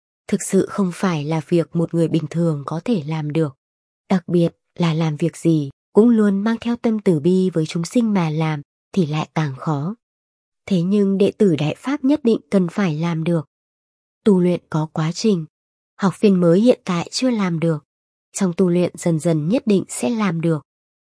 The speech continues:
Hiện giờ học viên lâu năm cần làm được như vậy. Đó là do sứ mệnh lịch sử của chư vị quyết định. Trong tu luyện thần thánh của đệ tử Đại Pháp,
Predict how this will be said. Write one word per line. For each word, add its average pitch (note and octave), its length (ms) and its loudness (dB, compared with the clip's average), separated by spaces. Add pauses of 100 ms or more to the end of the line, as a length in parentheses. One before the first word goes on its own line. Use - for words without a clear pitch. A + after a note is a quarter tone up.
(360)
Hiện G#3+ 160 2
giờ D#3+ 280 2
học D#3 260 -4
viên F#3 200 4
lâu F#3+ 120 4
năm F#3 360 0
cần F#3 180 2
làm F3 200 -2
được F3 180 -2
như A#3+ 160 2
vậy. G#3 260 -2 (720)
Đó D#3 300 -2
là A3 180 0
do G3 220 0
sứ F3+ 220 -2
mệnh F#3+ 260 0
lịch D#3+ 180 -2
sử D#3 360 0
của C#3+ 140 0
chư A3+ 240 -2
vị G3 220 0
quyết C4+ 200 -4
định. F#3 180 2 (680)
Trong F3 260 0
tu F#3 100 4
luyện F3 260 2
thần D#3+ 220 -2
thánh E3 260 -4
của A#3 140 4
đệ E3+ 200 2
tử D#3 180 0
Đại D#3+ 220 -4
Pháp, B3 260 -4